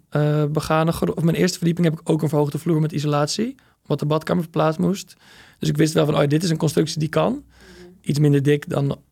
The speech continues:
Speaker 1: eh, dan op de eerste verdieping. Maar dit is wel een soort tussenoplossing die me
Speaker 2: Ja.
Speaker 1: wel een paar duizend euro kost, maar niet
Speaker 2: En op termijn, weet je wel,
Speaker 1: vijftig, zeg
Speaker 2: ja,
Speaker 1: maar.
Speaker 2: en als je tien jaar verder bent en dan misschien wel een keer de Bouwdepot aanvragen en het fixen, weet je wel. Maar nu inderdaad.
Speaker 1: Ja, dus eigenlijk een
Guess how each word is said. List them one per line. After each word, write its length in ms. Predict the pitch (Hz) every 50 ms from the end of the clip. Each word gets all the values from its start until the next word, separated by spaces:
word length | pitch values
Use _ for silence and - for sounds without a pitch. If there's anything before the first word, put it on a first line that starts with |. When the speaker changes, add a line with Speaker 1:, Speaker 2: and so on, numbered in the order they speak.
| _ _
Speaker 1:
eh, 380 | - 135 135 139 135 139 135 139 147 160 -
dan 260 | - - 143 143 143
op 60 | 147 147
de 60 | -
eerste 180 | - 165 160 - 160
verdieping. 400 | 160 165 - 165 180 196 202 - - _ _ _ _ - - - _
Maar 180 | - - 147 143
dit 80 | 147
is 60 | 143 143
wel 80 | 156 151
een 60 | 143
soort 140 | 156 143 -
tussenoplossing 520 | 175 151 147 151 156 156 156 139 143 143
die 100 | 143 147
me 80 | 147 143
Speaker 2:
Ja. 60 | 139
Speaker 1:
wel 120 | 151 151
een 100 | 147 143
paar 180 | - 147 147 151
duizend 240 | 151 151 156 147 -
euro 140 | 156 151
kost, 200 | 147 147 160 143
maar 100 | 147 143
niet 340 | 139 143 147 147 147 - - - _ _ _ -
Speaker 2:
En 120 | 214 196
op 100 | 185 180
termijn, 360 | - 196 185 185 180 185 185
weet 140 | 180 175 165
je 60 | 175
wel, 80 | 170 143
Speaker 1:
vijftig, 320 | 151 143 190 196 147 139
zeg 100 | - 180
Speaker 2:
ja, 140 | 185 196 202
Speaker 1:
maar. 160 | 190 185 202
Speaker 2:
en 140 | 220 214 208
als 160 | 202 190 - -
je 60 | 180
tien 180 | 170 - 196
jaar 140 | 190 185 170
verder 220 | - 208 196 202 175
bent 300 | 170 185 180 180 170 185
en 180 | 180 175 180
dan 400 | 175 180 180 185 185 175 185 208 -
misschien 440 | - 196 202 190 175 - - 190 185
wel 180 | 175 185 190 190
een 80 | 185
keer 200 | 170 - 180 175
de 80 | 156 -
Bouwdepot 500 | 156 165 170 170 160 165 - - 180 180
aanvragen 440 | 175 170 165 - 170 170 170 156 -
en 60 | 175
het 140 | 170 156 -
fixen, 340 | - 175 160 - - 180 170
weet 140 | 165 147
je 60 | - 180
wel. 140 | 180 185
Maar 140 | 180 170 170
nu 240 | 170 175 175 180 180
inderdaad. 520 | 185 175 175 175 175 175 175 175 - - -
Speaker 1:
Ja, 100 | - -
dus 120 | 139 143 143
eigenlijk 160 | - 165 165
een 60 | 160